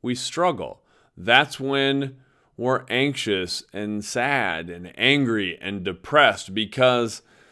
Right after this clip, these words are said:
that blueprint we have, that picture we've created, is not the life we're living.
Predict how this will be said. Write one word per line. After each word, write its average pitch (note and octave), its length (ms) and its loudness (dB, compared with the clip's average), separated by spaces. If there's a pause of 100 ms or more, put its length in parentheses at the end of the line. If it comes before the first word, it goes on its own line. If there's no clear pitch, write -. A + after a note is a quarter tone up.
(200)
that A2 340 6
blueprint D3+ 640 4
we C#3+ 240 -2
have, C3+ 460 2
that A#2+ 260 -2
picture C#3 340 -2
we've B2 300 0
created, A#2 880 0 (2250)
is C3 260 0
not C3 380 2
the A#2+ 100 0
life A#2 380 0
we're G#2 180 -2
living. F2+ 500 -8